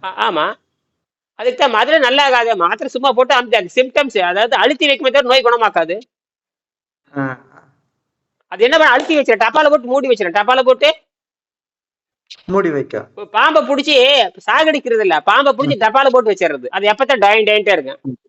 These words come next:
Speaker 1: அது ச-, அது, அது டப்பால போட்டு மூடி வைக்கிறது.
Speaker 2: ம்.
Speaker 1: அது அப்படித்தான் அந்த மருந்து பண்ணும். அது நோயை குணமாக்காம, ஆ, மூளைக்கு போறத வந்து நிறுத்தி வச்சிரும் தற்காலிகமா.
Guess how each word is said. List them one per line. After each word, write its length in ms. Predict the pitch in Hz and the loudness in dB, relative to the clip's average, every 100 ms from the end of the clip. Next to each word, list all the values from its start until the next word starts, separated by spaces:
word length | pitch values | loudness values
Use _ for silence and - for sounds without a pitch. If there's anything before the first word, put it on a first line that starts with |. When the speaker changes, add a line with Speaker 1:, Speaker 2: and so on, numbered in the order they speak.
| _ _ | _ _
Speaker 1:
அது 160 | 208 | -12
ச-, 120 | 226 196 | -6 0
அது, 320 | 233 285 247 | 0 0 -2
அது 220 | 180 240 | 0 0
டப்பால 440 | 214 - 302 311 | 0 0 2 2
போட்டு 180 | 294 262 | 2 0
மூடி 260 | 240 277 285 | -4 -4 0
வைக்கிறது. 580 | 254 180 147 110 95 _ _ _ _ _ _ _ _ _ _ _ _ _ 113 | 0 0 -4 -8 -16 _ _ _ _ _ _ _ _ _ _ _ _ _ -20
Speaker 2:
ம். 280 | 113 _ _ _ _ _ _ _ _ _ | -20 _ _ _ _ _ _ _ _ _
Speaker 1:
அது 180 | 160 185 | -4 -4
அப்படித்தான் 360 | 185 240 302 | -2 -2 0
அந்த 120 | 262 | 0
மருந்து 300 | 220 233 254 | 2 2 2
பண்ணும். 300 | 214 190 143 | 2 0 -2
அது 300 | 175 214 269 | -4 0 0
நோயை 400 | 190 220 302 294 | 2 2 2 2
குணமாக்காம, 800 | 240 247 233 220 202 156 160 226 262 _ _ | 2 2 2 2 0 0 -2 -4 -10 _ _
ஆ, 380 | 156 165 160 147 131 | -8 -6 -6 -6 -8
மூளைக்கு 460 | 131 240 302 - 226 | -2 2 2 0 -2
போறத 420 | 240 233 208 202 | 0 2 0 0
வந்து 240 | 220 233 | 0 4
நிறுத்தி 280 | 208 240 254 | 4 4 2
வச்சிரும் 320 | 220 175 147 180 | 0 -2 -4 -4
தற்காலிகமா. 560 | 180 220 220 220 233 | 0 0 2 2 -2